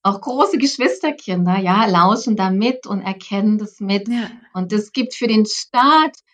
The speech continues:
Speaker 1: ins Familienleben, egal ob's das zweite, dritte oder das allererste Kind ist, ähm,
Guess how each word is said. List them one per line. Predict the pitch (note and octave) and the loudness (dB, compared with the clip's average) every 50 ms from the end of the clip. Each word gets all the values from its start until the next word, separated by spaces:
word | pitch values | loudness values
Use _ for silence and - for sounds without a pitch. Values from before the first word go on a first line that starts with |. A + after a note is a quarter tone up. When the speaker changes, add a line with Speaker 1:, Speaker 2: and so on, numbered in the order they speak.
| _ _ _ _ | _ _ _ _
Speaker 1:
ins | - G#3 G#3 - - | -10 -10 -10 -10 -8
Familienleben, | G#3 G#3 G3+ G3 F#3+ F#3+ F#3+ F#3 F#3 F3+ F3+ F3 F3 F3 F#3+ F3+ | -6 -6 -6 -6 -6 -6 -4 -4 -4 -4 -2 -4 -4 -4 -6 -8
egal | - G#3+ A3 C#4 C4+ - D4 C4+ | -8 -6 -2 0 2 2 2 0
ob's | C4 B3+ - _ | -4 -6 -10 _
das | - A#3 - _ | -20 -20 -20 _
zweite, | _ B3+ C4+ C4+ C#4 C#4 A#3 | _ 0 0 0 0 -2 -6
dritte | G#3 C#4+ B3+ C#4 C#4 - B3 A#3 | -10 -2 -2 -2 0 0 -2 -2
oder | A#3+ A#3+ A#3+ | 0 0 0
das | - - | 0 0
allererste | - A#3 A#3+ B3 - - A#3 A#3+ - - - B3+ | -2 0 0 0 0 0 0 -2 -2 -4 -10 -12
Kind | - - - F#3+ F3+ F#3 F3+ F3 | -12 -8 -6 -4 -4 -4 -4 -6
ist, | F3 F#3 G#3 A#3 A3 - _ _ _ _ _ _ _ _ G3 | -4 -4 -4 -4 -6 -10 _ _ _ _ _ _ _ _ -4
ähm, | G3 G3 G3 G3+ G3+ G3 G3 G3 G3 | -2 0 0 0 0 -2 -2 -2 -4